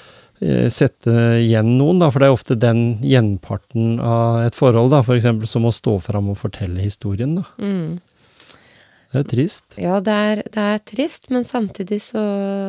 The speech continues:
Speaker 2: så synes jeg det er bra at det blir delt.
Speaker 1: Mm.
Speaker 2: Eh, eh, altså, det kan være ba-, både bra og dårlig det da, fordi at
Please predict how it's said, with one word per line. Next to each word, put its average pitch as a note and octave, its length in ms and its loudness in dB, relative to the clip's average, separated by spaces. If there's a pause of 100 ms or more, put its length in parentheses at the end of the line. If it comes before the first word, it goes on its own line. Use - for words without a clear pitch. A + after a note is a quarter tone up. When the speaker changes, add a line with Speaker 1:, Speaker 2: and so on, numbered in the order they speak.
(280)
Speaker 2:
så - 240 -10
synes G3 280 -6
jeg G3 80 -2
det F#3+ 100 -2
er F3 120 -6
bra E3+ 300 -2
at E3+ 140 -12
det G#3 200 -4
blir B3+ 100 -2
delt. A3 640 -4 (100)
Speaker 1:
Mm. A2+ 340 0 (160)
Speaker 2:
Eh, G#3+ 1000 2 (580)
eh, G#3 300 0 (240)
altså, G3 400 -4 (260)
det G3+ 160 -6
kan G3 160 -2
være E3+ 260 0
ba-, E3 280 -4 (420)
både D#3+ 260 -4
bra - 280 -2
og D#3 80 -4
dårlig E3+ 300 -2
det E3 200 -2
da, F3+ 140 -4 (500)
fordi F3 240 -4
at E3+ 160 -6